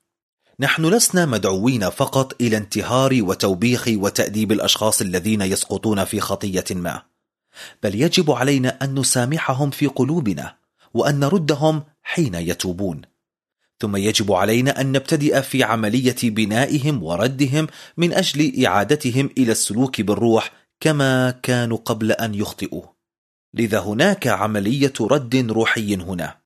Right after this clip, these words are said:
وأنا مقتنع جدًا بحقيقة أنه يجب على الكنيسة أن تهتم بالقيام بذلك،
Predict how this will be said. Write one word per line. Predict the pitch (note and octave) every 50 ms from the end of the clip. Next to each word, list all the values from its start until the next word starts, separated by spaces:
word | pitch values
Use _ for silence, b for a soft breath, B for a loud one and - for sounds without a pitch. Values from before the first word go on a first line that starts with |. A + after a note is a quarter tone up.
| _ _ _ _ _ _ _ _ _ _ _ _ _ _ -
وأنا | A#2+ G#2 C#3 C#3+ C#3+
مقتنع | C3+ C3+ C#3 - - - - - G#3 A#3 A3+ G#3 F#3+ G3 F#3+
جدًا | D3+ A#2+ D3 D3 G2 F2 E2+ G2 G#2 B2+ B2+ - _ _ _ _ -
بحقيقة | G2+ - - G#2+ - C3 B2+ B2+ - B2 A#2 - B2+ A#2 A#2+
أنه | B2 B2 A#2 A2 A2 G2+
يجب | G2 A2 G#2+ - A#2+ G#2+ G#2+
على | G#2 F#2+ G#2+ A#2+
الكنيسة | A2+ G#2+ - A2+ G#2 A2 C3+ C#3+ - - D3+ - C3
أن | C3+ B2+
تهتم | - D3+ B2+ - - - F#3 F3+ F3+ D#3+
بالقيام | C3+ C3 A#2+ - C3+ A#2+ A2 A2+ A2+ G#2+
بذلك، | G#2+ F#2+ G2 G2 E2+ G2 F2+ E2 C#2+ - - -